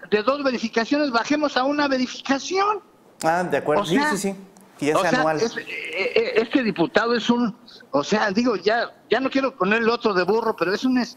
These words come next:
Speaker 1: tonto, ¿qué? O sea, ¿cómo vamos a bajar de dos verificaciones a una?
Speaker 2: Ujú.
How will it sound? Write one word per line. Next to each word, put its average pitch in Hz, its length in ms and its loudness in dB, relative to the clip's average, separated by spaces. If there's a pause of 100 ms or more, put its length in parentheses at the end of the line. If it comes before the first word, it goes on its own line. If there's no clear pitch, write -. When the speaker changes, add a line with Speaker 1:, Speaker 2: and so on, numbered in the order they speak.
(140)
Speaker 1:
tonto, 208 480 0
¿qué? 269 240 -2
O 165 60 -2
sea, 190 180 -2 (180)
¿cómo 294 240 0
vamos 294 240 -2
a 262 60 2
bajar 226 480 -2 (320)
de 202 200 -2
dos 269 200 0
verificaciones 269 720 -2
a 302 120 2
una? 392 340 0 (960)
Speaker 2:
Ujú. 135 300 -10